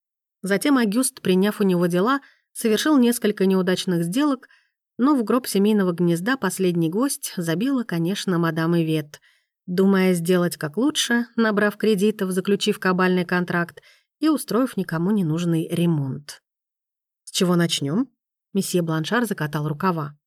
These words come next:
"С главного", коротко ответил Эдгар и указал пальцем на толстые папки. "Что из этого всего мне нужно знать безотлагательно?" "Безотлагательно, пожалуй, что вот это".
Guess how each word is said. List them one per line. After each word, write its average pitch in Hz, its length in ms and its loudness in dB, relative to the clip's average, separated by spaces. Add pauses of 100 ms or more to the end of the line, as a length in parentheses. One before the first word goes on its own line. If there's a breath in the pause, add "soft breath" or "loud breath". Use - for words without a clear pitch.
(420)
"С 226 100 -2
главного", 151 600 0 (480)
коротко 175 400 0
ответил 170 340 -2
Эдгар 180 360 0 (360 soft breath)
и 208 80 0
указал 185 420 0
пальцем 214 400 0
на 165 120 2
толстые 165 400 -2
папки. 156 520 -8 (960)
"Что 269 300 0
из 208 160 2
этого 185 300 2
всего 196 300 0
мне 208 180 4
нужно 175 340 2
знать 185 220 2
безотлагательно?" 175 1040 -4 (920)
"Безотлагательно, 269 840 2
пожалуй, 220 400 2
что 202 240 0
вот 254 180 0
это". 147 400 -4